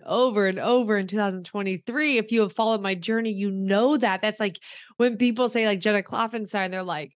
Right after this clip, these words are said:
"That girl takes action," right? Like, that has been my pace, the Enneagram Eight that I talk about, that my pace isn't everybody's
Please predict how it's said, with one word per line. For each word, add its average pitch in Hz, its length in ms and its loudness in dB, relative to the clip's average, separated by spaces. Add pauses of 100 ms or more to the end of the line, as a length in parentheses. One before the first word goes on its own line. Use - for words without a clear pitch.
(120)
"That 208 380 -2
girl 208 580 2 (100)
takes 202 400 0 (160)
action," 196 540 -2
right? 220 320 0
Like, 226 160 -4
that 220 100 -4
has 202 160 -4
been 220 380 0
my 180 180 0 (140)
pace, 180 480 -2
the 202 160 -4
Enneagram 190 680 0
Eight 196 220 2
that 196 100 -2
I 180 100 0
talk 180 300 -4
about, 170 280 -2 (320)
that 214 120 -2
my 214 240 0
pace 208 300 0
isn't 180 260 -4
everybody's 208 540 0